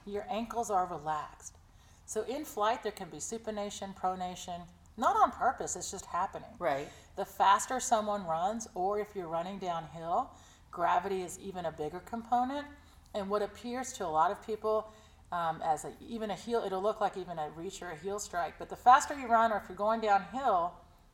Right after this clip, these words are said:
Speaker 1: or the, your toes start to prepare the foot for landing. So what a lot of people see as, as, um, a heel strike or pronate or supinate is actually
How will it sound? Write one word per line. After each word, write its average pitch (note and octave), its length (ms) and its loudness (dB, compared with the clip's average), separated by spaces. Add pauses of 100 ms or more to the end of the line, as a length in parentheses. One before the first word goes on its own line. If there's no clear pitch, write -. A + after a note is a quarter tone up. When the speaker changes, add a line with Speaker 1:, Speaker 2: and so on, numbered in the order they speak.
(340)
Speaker 1:
or G3+ 180 -4
the, G3 80 -14 (400)
your A#3 220 -8
toes E4+ 540 2
start G#3+ 400 0
to G3+ 220 -2
prepare G#3 680 -4 (120)
the F3+ 80 -12
foot G3 300 -6
for E3+ 160 -10
landing. E3 540 -10 (440)
So G3 200 -2
what A#3 240 6
a A#3 40 8
lot G#3 260 10
of B3+ 140 -2
people G3+ 260 -8
see G#3+ 360 -2
as, E3 300 -6 (140)
as, E3 300 -2
um, D#3+ 400 -2 (380)
a G3 60 -6
heel A3 320 -2
strike F#3 500 4
or E3 180 -10
pronate F#3+ 420 0
or D#3+ 80 -8
supinate E3+ 560 -8
is D#3 100 -6
actually F3 560 2